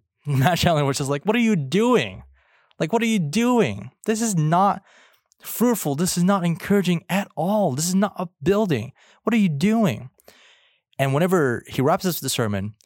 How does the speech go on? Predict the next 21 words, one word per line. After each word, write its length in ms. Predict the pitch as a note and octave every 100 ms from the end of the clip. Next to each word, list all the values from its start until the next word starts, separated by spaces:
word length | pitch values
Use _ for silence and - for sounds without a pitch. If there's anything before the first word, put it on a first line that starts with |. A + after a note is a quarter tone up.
| _ _ _ _
he 220 | - D3+ D3
was 140 | C3+
like, 200 | C3 B2 _ _ -
"Okay, 180 | - D#3+
so 140 | F3+
wh-, 200 | D#3 D#3 E3+
where's 140 | A3+ F#3+
my 80 |
rose? 320 | D#3 C#3 B2 E3
Where 120 | F#3+
is 140 | D#3
it? 120 | B2+
Where, 160 | C3+ F3+
wh-, 260 | D#3 D#3+ E3
where's 220 | F#3+ F#3
my 100 | F3
rose? 340 | E3+ C3+ G#2+
I 100 | C3+
wanna 180 | D#3 F3
see 240 | - E3
it." 80 | G#2+